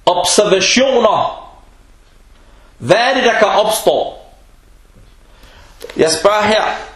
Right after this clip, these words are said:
når man fjerner, læg mærke til her, det er vigtigt nu. Hold jeres ører rigtig stive, og så svar på det. Hvis man fjerner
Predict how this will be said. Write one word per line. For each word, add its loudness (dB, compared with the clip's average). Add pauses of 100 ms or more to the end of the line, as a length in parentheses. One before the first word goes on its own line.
(300)
når 0
man 0
fjerner, -2 (840)
læg -2
mærke 0
til 0
her, 0
det 0
er 0
vigtigt -4
nu. -4 (760)
Hold 2
jeres 0
ører 2
rigtig -2
stive, 0 (120)
og 0
så 0
svar 0
på 0
det. -4 (720)
Hvis -2
man 0
fjerner 0